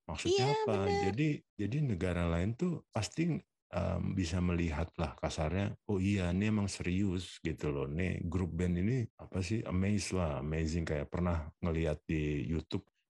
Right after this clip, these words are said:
Speaker 1: dia orang Afrika Selatan gitu, tapi di kamarnya
Speaker 2: Hmm.
Speaker 1: dia tuh semua gambar-gambar B T S.
Speaker 2: Tuh kan?
Speaker 1: Bisa, bisa bayangin gitu, sedangkan dia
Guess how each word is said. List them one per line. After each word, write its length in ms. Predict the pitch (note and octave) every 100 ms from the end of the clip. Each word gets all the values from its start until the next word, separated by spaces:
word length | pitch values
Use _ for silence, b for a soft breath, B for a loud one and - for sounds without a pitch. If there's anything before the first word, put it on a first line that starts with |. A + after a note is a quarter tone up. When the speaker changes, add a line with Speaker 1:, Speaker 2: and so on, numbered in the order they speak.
| -
Speaker 1:
dia 160 | C3
orang 240 | F#3 C#3 F#2+
Afrika 320 | D#2+ E2+ D2
Selatan 640 | C2+ D2+ D#2 - - D2+
gitu, 160 | D2+ -
tapi 160 | E2+ C#3
di 120 | C3
kamarnya 560 | F2 D#2+ E2 D#2+ E2+ E2+
Speaker 2:
Hmm. 80 | D2+
Speaker 1:
dia 160 | E2+
tuh 160 | - D3+
semua 400 | - F#2 C3 B2
gambar-gambar 840 | E2+ D#2+ F#2+ B2 E2+ D2 D2+ D2+ D#2
B 60 | D2
T 80 | F#2 A2 E2+ E2
S. 80 | G2+ - - _
Speaker 2:
Tuh 240 | A#3+ G#3 F#3+
kan? 180 | A3+ F4+
Speaker 1:
Bisa, 240 | F#2 G2+
bisa 280 | F#2+ G#2 F#2
bayangin 480 | F2 F2+ E2 A2 B2+
gitu, 160 | G#2+ F2
sedangkan 400 | F2 F#2 A2 D#3
dia 240 | F#3+ F#3+